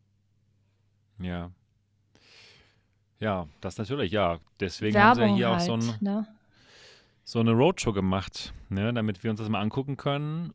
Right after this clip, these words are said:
Speaker 1: und das Ganze mal testen können.
Speaker 2: Weil ich hätte echt Bock, dieses Ding zu testen, weil je, ich bin skeptisch, aber je mehr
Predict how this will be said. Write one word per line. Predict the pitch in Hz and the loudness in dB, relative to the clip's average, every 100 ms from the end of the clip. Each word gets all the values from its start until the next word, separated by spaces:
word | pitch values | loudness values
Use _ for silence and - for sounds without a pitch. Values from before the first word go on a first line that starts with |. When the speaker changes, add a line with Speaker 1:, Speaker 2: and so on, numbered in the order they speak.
| _ | _
Speaker 1:
und | 120 117 117 120 110 - | -4 -2 -2 -4 -8 -10
das | 117 - | -12 -8
Ganze | 113 123 | -10 -6
mal | 120 | -8
testen | - 110 - 90 | -4 -6 -6 -12
können. | - 196 | -4 0
Speaker 2:
Weil | - | 0
ich | 220 | 2
hätte | 269 262 - | 0 -2 0
echt | 240 - - | -2 -2 -4
Bock, | 240 254 - - | 0 0 -2 -6
dieses | 247 233 220 - | -4 -4 -8 -2
Ding | 226 233 | 0 0
zu | - 226 | -2 -12
testen, | - 185 185 - 208 196 | -8 -8 -8 -4 -2 0
weil | 196 196 190 - - | 0 0 -2 -6 -18
je, | - 233 220 - - - - _ _ _ - | -4 -2 -2 -8 -18 -20 -20 _ _ _ -6
ich | 220 214 214 | -4 -2 4
bin | 294 440 | 4 4
skeptisch, | - - 233 302 - 403 480 - - - - _ _ - | -4 0 0 0 -4 -2 0 2 2 0 -6 _ _ 0
aber | 247 247 | 4 6
je | 240 226 214 | 6 6 6
mehr | 208 233 | 6 4